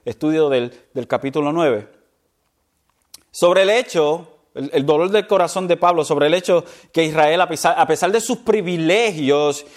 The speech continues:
y a pesar de todas estas ventajas que se le habían dado, de los cuales ellos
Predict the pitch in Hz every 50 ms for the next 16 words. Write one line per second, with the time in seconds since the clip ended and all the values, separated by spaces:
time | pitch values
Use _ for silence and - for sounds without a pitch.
0 | - - - 151 180 170 - 160 151 185 180 196 220 220 233 226 233 233 226 214
1 | 214 - 214 190 170 190 180 170 - - 190 185 196 190 175 - 170 160 - 160
2 | 156 151 147 151 170 175 175 175 170 190 196 180 151 127 123 123 123 120 - -
3 | - _ _ _ _ _ _ _ - 135 170 175 165 - - - 175 185 190 202
4 | 190 190 190 208 240 233 220 208